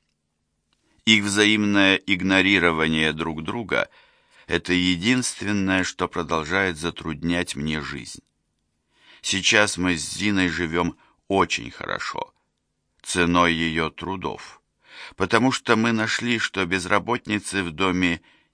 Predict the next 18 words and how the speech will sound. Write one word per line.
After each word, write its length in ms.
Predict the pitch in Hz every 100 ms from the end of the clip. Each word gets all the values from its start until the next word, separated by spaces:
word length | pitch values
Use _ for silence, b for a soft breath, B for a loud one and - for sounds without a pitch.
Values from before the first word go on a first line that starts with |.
| _
тише 520 | - 123 139 - 76
и 320 | - - 104
полнее. 800 | 110 110 98 78 62 50 50 50 - _ _ _ _ _ _ _ _ -
Никаких 560 | 123 131 139 - 135
драм 380 | 85 90 127 120
или 380 | - 87 85 85
колебаний 720 | - 90 85 78 107 107 85
у 60 | 80
меня 400 | 80 80 80 65
нет, 440 | 76 127 131 - _ _ _ _ _ _ -
и, 100 | 76
наверное, 720 | 80 78 92 95 92 90 87
последние 800 | 92 90 85 101 98 87 85 80
перегородки, 760 | 85 80 73 76 87 87 -
которые 540 | 73 67 - 73 76 73
ещё 240 | 73 76
отделяют 760 | 76 67 69 80 80 78 73 -
меня 360 | 60 57 53